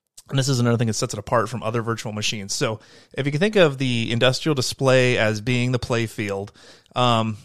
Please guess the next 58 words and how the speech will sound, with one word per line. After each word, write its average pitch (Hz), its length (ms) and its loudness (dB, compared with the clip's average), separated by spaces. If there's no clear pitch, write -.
and 127 120 -2
then 131 120 0
there's 131 220 2
glass 147 460 2
on 123 100 -2
top 160 280 0
of 113 140 -6
that, 95 260 -6
just 123 320 -4
like, 117 520 -6
um, 101 500 -6
an 127 100 -8
actual 127 360 -4
game, 113 420 -4
you 127 100 -12
know, 107 100 -10
the, 95 140 -12
the 101 120 -16
monitor 120 340 -6
s-, - 240 -6
i-, 143 260 -6
is 127 240 -4
such - 360 -2
that 120 120 -6
it's 113 160 -12
recessed 127 520 -4
deep 139 200 -8
in 120 40 -4
the 113 80 -6
cabinet, 135 380 -6
just 127 180 -6
like 120 100 -12
a 107 60 -10
real 143 240 -2
play 190 280 -4
field 113 240 -4
would 107 160 -8
be. 113 140 -8
And 113 80 -8
then 117 100 -6
up 147 160 -8
above 190 340 -2
that 110 360 -2
is 113 260 -8
the 113 120 -10
glass, - 560 -6
just 127 240 -2
like 127 80 -2
a 117 60 0
regular 131 340 0
machine. 110 400 -6
At 175 180 0
the 190 80 4
back 175 440 -4
of 254 60 -2
the - 60 -8
play 185 280 -2
field 110 440 -2